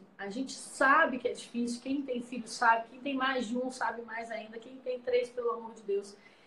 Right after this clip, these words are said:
a gente sabe que é muito difícil, porque a gente tá trabalhando o dia inteiro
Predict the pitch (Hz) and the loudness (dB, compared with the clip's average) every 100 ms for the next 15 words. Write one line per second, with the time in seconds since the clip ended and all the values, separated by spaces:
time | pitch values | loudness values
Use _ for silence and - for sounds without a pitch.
0 | - - 226 269 285 339 - - 294 294 | -6 0 2 2 0 0 0 2 2 4
1 | 247 254 - 285 262 277 294 262 294 311 | 0 -4 -4 6 6 6 4 4 6 6
2 | 392 - - - 285 254 226 - - 277 | 6 4 -2 0 4 4 4 -2 -6 -6
3 | - - - - - - - - 294 262 | -8 -18 -20 -20 -20 -20 -6 4 4 6
4 | 285 277 277 240 269 269 - 269 254 262 | 6 8 6 2 0 0 -2 0 2 2
5 | 269 - _ - 254 247 247 277 277 247 | 0 -8 _ 0 4 4 2 0 -2 -6
6 | 254 - 233 226 233 247 | -10 -4 -4 -4 -6 -10